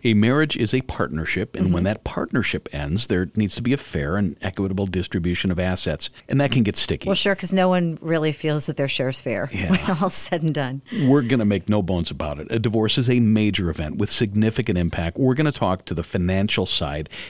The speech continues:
Speaker 1: at Annex. Our entire team is a resource for our clients, P H Ds, C F As, C F Ps, wealth strategists, wealth managers, estate planning attorneys, long list. You are a wealth manager, a C F P, and a C D F A. What exactly is that?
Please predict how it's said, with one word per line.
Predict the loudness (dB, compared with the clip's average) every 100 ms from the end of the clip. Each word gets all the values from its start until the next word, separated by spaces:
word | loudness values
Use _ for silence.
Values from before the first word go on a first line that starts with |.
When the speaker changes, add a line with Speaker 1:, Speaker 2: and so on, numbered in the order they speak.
| -6
Speaker 1:
at | -6 -2
Annex. | -2 0 0 0
Our | 0 -2
entire | -4 -6 -2 0
team | 0 0 -2 -4 -6
is | -2
a | 0
resource | 2 2 2 0 2
for | 0
our | 0
clients, | -2 -4 -8 _
P | 0 2
H | 2 0
Ds, | -4 -8 -10 -12 -4
C | 0 2
F | 2 0
As, | -4 -2
C | 0 0
F | 0
Ps, | -6 -8 -8 -12 -20 -4
wealth | 0 2
strategists, | 0 -2 -4 -4 -8 -6
wealth | 0 0 0
managers, | -2 -2 -2 -6 -6 -8 -10 -18 -4
estate | 0 2 2
planning | 2 2 0
attorneys, | -2 -4 -6 -8 -2
long | 0 2 4 4
list. | 2 2 -2 -4 -6 -12 -2
You | 2 2
are | 2 2
a |
wealth | 2 0 0
manager, | -2 -2 -2 -4
a |
C | -2 -2
F | -2
P, | -2 -4 0
and | 0 2
a | 2 0
C | 2 2 2
D | 2 0
F | 0 -2
A. | -2 -4 -16 -2
What | 2 4
exactly | 2 2 0 2 0
is | 0 0
that? | -4